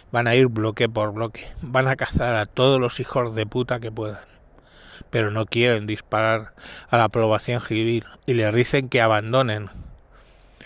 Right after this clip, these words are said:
la ciudad, que se vayan al sur. Campamentos que, sabiendo que son de civiles, no van a bombardear. Pero eso, ¿sabéis qué va a pasar?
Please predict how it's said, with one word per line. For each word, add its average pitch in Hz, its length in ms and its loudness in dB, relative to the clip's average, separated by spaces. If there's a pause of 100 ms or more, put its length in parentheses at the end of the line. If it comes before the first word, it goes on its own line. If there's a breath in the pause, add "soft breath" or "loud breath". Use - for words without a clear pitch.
(120)
la 120 160 2
ciudad, 107 460 -2 (160)
que 110 100 -6
se - 140 -4
vayan 131 300 4
al 113 160 2
sur. 151 400 0 (1800 soft breath)
Campamentos 123 640 2
que, 117 160 2
sabiendo 131 480 2
que 117 80 0
son 131 280 0
de 120 100 2
civiles, 127 420 2
no 127 180 6
van 123 180 4
a 117 60 2
bombardear. 98 640 -2 (880 loud breath)
Pero 120 140 0
eso, 120 200 -4 (200)
¿sabéis 127 420 2
qué 156 100 2
va 143 100 8
a 143 40 6
pasar? 131 460 2